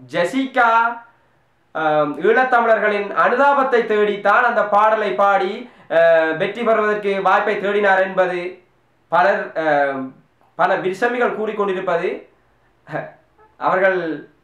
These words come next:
தங்களுடைய இயலாமையை சொல்வதை போன்றிருக்கிறது.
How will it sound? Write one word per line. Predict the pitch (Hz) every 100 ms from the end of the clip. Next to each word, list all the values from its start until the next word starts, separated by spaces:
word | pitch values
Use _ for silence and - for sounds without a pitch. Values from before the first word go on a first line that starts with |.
| _ _ _ _
தங்களுடைய | - 180 196 190 175 151 139 127 117 - -
இயலாமையை | 151 214 208 202 196
சொல்வதை | 185 180 170 165
போன்றிருக்கிறது. | 156 147 - 147 117 -